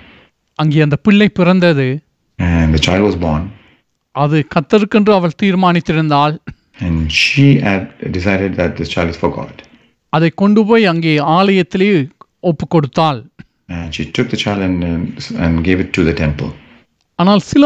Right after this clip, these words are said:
Speaker 1: மனிதர்கள் இவ்விதமாய் சிந்திப்பதுண்டு.
Speaker 2: Now, certain people think, think like this.
Speaker 1: அது இல்லை, என்னுடைய வீட்டிலே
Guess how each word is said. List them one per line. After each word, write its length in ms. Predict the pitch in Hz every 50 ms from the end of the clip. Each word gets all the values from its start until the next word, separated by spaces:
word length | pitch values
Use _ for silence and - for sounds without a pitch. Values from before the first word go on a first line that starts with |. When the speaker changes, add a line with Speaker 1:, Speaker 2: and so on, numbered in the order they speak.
| 294 302
Speaker 1:
மனிதர்கள் 400 | 285 269 254 233 240 214 247 220
இவ்விதமாய் 520 | 196 185 220 190 214 208 208 196 190 - -
சிந்திப்பதுண்டு. 680 | 180 180 170 180 160 180 170 143 151 143 135 131 131 120 110 113 - - - -
Speaker 2:
Now, 80 | 90 85 80 78
certain 180 | 120 135 143 139 127
people 180 | - 120 107 - - -
think, 140 | 107 98 92 - - - - - -
think 120 | 110 101 92 87
like 100 | 73 - -
this. 120 | - - - - - _ _ _ _ _ _ _ 185
Speaker 1:
அது 100 | 190 233 220 208
இல்லை, 140 | 226 220 180 160 180
என்னுடைய 300 | 220 277 285 294 285 277 214 214
வீட்டிலே 340 | 254 214 - 269 240 226